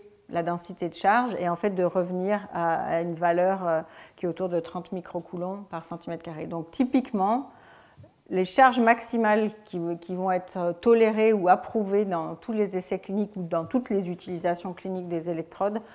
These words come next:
vont avoir cette, cette limite d'injection. Même si techniquement on peut aller un peu en, au-dessus, puisqu'on voit dans les, dans les électrodes qui sont plus petites qu'on a des densités qui sont, euh,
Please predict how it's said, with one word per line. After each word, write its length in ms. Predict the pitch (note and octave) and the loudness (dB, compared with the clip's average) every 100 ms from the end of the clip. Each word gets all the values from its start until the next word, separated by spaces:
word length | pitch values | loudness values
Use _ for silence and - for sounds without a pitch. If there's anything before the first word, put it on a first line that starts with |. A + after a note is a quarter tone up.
| - _ | -20 _
vont 160 | E3+ F#3 | -2 6
avoir 460 | F#3 F3 F3+ F#3+ - | 6 6 4 2 -2
cette, 280 | F3 - E3 D#3+ | -8 -6 -8 -6
cette 240 | F3 E3+ | -8 -8
limite 220 | F3 F3 | -6 -6
d'injection. 540 | E3 E3 D#3+ D#3 D#3+ D#3 | -6 -6 -8 -12 -12 -4
Même 260 | G#3 A#3+ C4 | 4 4 4
si 300 | - C4 B3+ | 2 -2 2
techniquement 600 | A3+ G#3+ F#3+ F#3+ A3 G3+ | 2 0 -2 0 2 2
on 80 | |
peut 140 | F3 F3 | 0 -2
aller 220 | E3+ E3+ | 0 -2
un 100 | D#3+ | -4
peu 220 | - E3+ | -6 -4
en, 180 | D#3+ D#3 | -4 -4
au-dessus, 340 | D#3+ - A#3 | -8 -8 -10
puisqu'on 360 | A#3+ - - D#3+ | -10 -12 -10 -8
voit 220 | D#3+ F3 | -2 -2
dans 120 | F3 | 0
les, 240 | D#3+ D#3 D#3 | -6 -6 -8
dans 140 | D#3+ | -8
les 260 | E3 E3 E3 | -8 -6 -4
électrodes 380 | E3+ E3+ F#3 F3 | -4 -6 -12 -12
qui 120 | - | -16
sont 160 | E3 | -14
plus 160 | D#3 E3 | -12 -14
petites 360 | - A3+ A3+ - - - | -10 -10 -10 -16 -20 -16
qu'on 160 | F3+ D#3+ | -8 -6
a 80 | |
des 100 | E3 | -6
densités 480 | D#3+ E3+ E3+ F3 G3 | -6 -10 -10 -14 -14
qui 160 | F#3+ E3+ | -12 -18
sont, 280 | - E3+ E3 | -14 -12 -10
euh, 200 | D3+ | -12